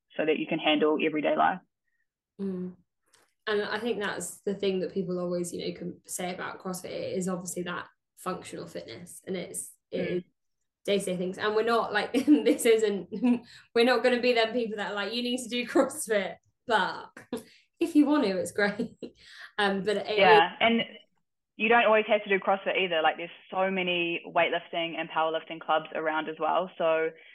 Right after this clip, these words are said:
Speaker 1: if CrossFit isn't your thing and you don't necessarily want to be in that group setting, um, doing a CrossFit class, then, um, weightlifting clubs, powerlifting clubs, um, they're popping up everywhere. So you have lots of options.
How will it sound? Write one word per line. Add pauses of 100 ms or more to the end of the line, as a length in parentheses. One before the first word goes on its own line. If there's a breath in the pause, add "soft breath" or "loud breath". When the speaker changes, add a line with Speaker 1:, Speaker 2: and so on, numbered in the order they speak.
(160 loud breath)
Speaker 1:
if
CrossFit
isn't
your
thing
and
you
don't
necessarily
want
to
be
in
that
group (140)
setting, (440 loud breath)
um,
doing
a
CrossFit
class, (240)
then, (180)
um, (240)
weightlifting
clubs, (240)
powerlifting
clubs, (720 soft breath)
um,
they're (200)
popping
up
everywhere. (240)
So (420)
you
have
lots
of
options.